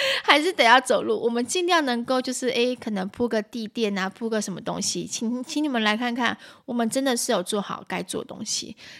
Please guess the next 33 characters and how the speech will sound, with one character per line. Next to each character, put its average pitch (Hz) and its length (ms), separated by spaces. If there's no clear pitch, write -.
那 294 120
大 269 240
楼 202 160
的 190 120
隔 180 220
音 202 140
设 202 220
备 - 320
真 220 140
的 202 80
不 202 120
好， - 160
这 233 160
也 175 80
不 - 140
是 220 140
我 190 240
们 110 180
能 156 160
够 190 380
决 135 200
定 190 160
的 - 120
事 - 240
情。 - 320
所 349 160
以 - 20
大 294 140
家 254 140
彼 208 200
此 - 200
其 - 120
实 185 300